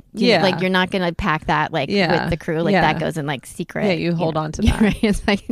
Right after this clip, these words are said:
Speaker 2: That's
Speaker 1: pack
Speaker 2: on
Speaker 1: your
Speaker 2: your
Speaker 1: underwear,
Speaker 2: body.
Speaker 1: that's on your body. Um, it, so I was like, "That's really interesting." And, um,
Speaker 2: I mean, it makes sense for me for, like, the tools and stuff, but the fact that they have, like, these full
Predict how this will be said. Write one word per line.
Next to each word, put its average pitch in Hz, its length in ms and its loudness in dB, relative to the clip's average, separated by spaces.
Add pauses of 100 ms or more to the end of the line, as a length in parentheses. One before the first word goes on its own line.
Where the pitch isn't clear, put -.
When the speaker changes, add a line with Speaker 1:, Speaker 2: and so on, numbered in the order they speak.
Speaker 2:
That's 196 140 2
Speaker 1:
pack - 20 2
Speaker 2:
on 202 120 4
Speaker 1:
your 233 100 6
Speaker 2:
your 202 100 2
Speaker 1:
underwear, 190 200 4
Speaker 2:
body. 160 80 0
Speaker 1:
that's 196 160 2
on 180 120 0
your 185 100 -2
body. - 280 -4 (400)
Um, 175 520 -2 (340)
it, - 200 -4
so 226 100 2
I 214 60 6
was 220 100 0
like, 208 180 -4
"That's 302 320 -2
really 180 160 -2
interesting." 175 500 -6 (500)
And, 208 500 0
um, 175 600 -2 (720)
Speaker 2:
I 254 40 -10
mean, 311 120 0
it 285 80 -4
makes 285 220 0
sense 330 200 -2
for 311 140 -4
me 254 120 -4
for, 220 120 -4
like, 185 240 0
the 156 400 0 (200)
tools 202 520 0
and 269 220 -2
stuff, 269 340 0
but 214 140 0
the 196 80 2
fact 190 260 0
that 196 120 -4
they 208 100 2
have, 180 100 2
like, 185 140 -2
these 185 240 -6
full 180 720 0